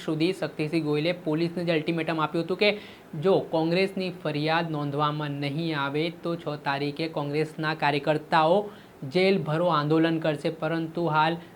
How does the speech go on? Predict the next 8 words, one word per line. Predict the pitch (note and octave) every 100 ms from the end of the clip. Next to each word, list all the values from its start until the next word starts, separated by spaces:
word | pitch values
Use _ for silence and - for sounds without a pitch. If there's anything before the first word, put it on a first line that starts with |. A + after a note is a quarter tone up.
| -
કોંગ્રેસની | - D#3+ D#3+ F#3+ G3+ G3+ E3 E3+
બંને | E3+ D3+ D#3 F3
ફરિયાદો | F3 D#3 D3 D3 C#3+ D#3
પોલીસે | D#3+ D3+ D3+ D3 E3
નોંધી | D3+ C3+ C3 D3+
લીધી | C#3+ C#3 D3
હોવાની | C3+ C3+ C3+ C#3+
વાત | C#3 C3+